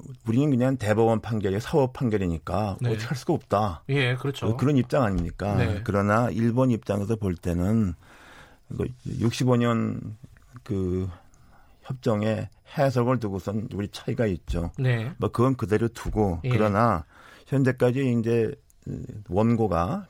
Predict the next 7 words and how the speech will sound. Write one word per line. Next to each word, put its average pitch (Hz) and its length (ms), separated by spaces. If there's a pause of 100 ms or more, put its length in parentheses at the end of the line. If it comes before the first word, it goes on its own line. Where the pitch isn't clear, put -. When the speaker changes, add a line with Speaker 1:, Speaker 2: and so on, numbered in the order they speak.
Speaker 1:
피해자 123 380
측에서 107 600 (880)
최종 139 280
승소했으니까 101 1080
Speaker 2:
네. 110 280
Speaker 1:
자산을 113 360
압류해서 95 720